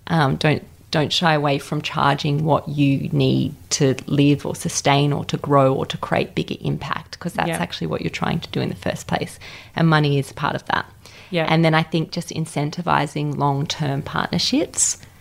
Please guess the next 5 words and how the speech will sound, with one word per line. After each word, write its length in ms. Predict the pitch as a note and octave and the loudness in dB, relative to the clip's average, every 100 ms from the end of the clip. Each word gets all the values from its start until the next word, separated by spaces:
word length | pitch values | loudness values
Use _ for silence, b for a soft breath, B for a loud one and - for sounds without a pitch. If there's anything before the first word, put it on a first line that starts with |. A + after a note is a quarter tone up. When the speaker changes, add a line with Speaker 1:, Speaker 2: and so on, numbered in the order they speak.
| B | B
Speaker 1:
So 280 | - - C#3+ | -2 4 4
incentivizing, 1200 | D#3 D#3+ - C#3+ C#3+ D#3 D3 D3 - C#3+ C#3+ C#3+ B B B B - | 4 0 2 0 0 0 0 0 0 0 2 0 B B B B 2
um, 360 | D3+ C#3+ D#3 | 2 2 0
someone 460 | - E3 D3+ D3+ D3+ | 0 2 4 2 0
to 640 | - E3 D#3 D3 C#3+ C#3 | 0 2 4 6 6 4